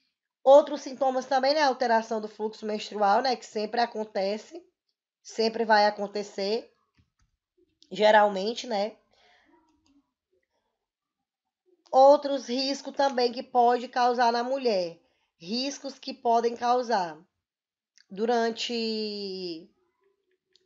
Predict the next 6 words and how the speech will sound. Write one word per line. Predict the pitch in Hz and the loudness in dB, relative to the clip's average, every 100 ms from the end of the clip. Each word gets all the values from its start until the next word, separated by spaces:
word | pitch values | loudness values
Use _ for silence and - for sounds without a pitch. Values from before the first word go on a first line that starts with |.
| _ | _
a | 214 226 240 262 - _ _ _ _ _ | 4 6 6 2 -6 _ _ _ _ _
menopausa. | 214 240 262 254 226 190 170 160 156 147 _ _ _ _ _ _ _ _ _ _ _ | -4 0 0 2 2 0 0 -8 -18 -20 _ _ _ _ _ _ _ _ _ _ _
É, | 214 220 214 208 208 196 | 2 4 4 2 0 -2
distúrbios | 180 247 - - 277 269 233 214 | -6 -8 -10 -4 -2 0 -2 -4
urogenitais, | 247 254 220 233 233 226 214 220 269 294 | -4 -4 -2 -2 -4 -2 2 4 2 -2
né? | 240 208 240 | -2 0 -2